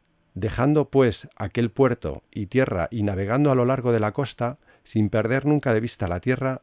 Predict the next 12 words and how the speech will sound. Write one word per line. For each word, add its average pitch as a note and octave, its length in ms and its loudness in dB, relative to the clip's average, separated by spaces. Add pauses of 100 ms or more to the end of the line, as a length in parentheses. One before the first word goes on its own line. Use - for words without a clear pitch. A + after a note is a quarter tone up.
anduvimos A#2+ 640 0
desde A2 260 -2
aquel C3 240 -2
puerto C3 340 -2
ochocientas A2+ 520 -4
setenta A2 360 -2
leguas, A#2 460 -4 (400)
con A2 160 0
diversas B2 460 -2
vueltas C#3+ 360 0
y B2 60 4
revueltas, G2 640 -2